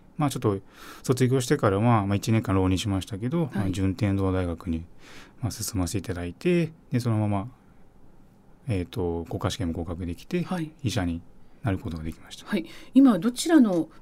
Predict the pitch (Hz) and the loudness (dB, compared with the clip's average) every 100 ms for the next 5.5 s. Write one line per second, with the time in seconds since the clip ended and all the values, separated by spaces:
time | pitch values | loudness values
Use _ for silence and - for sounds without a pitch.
0 | 180 185 185 175 175 170 175 170 160 170 | -6 -2 -2 -2 -2 0 -2 0 -2 -2
1 | - 170 170 117 160 156 156 110 101 101 | -6 -4 -2 -2 -2 -6 -6 -4 -2 -2
2 | 110 165 156 160 135 139 135 143 147 156 | 2 4 6 6 6 4 2 4 4 4
3 | 160 120 101 170 165 113 113 101 110 120 | 4 2 2 4 4 6 4 4 4 4
4 | 131 131 135 107 98 90 - - - 127 | 4 4 2 2 0 -2 -8 -14 -2 0
5 | 104 98 110 101 | 2 2 2 2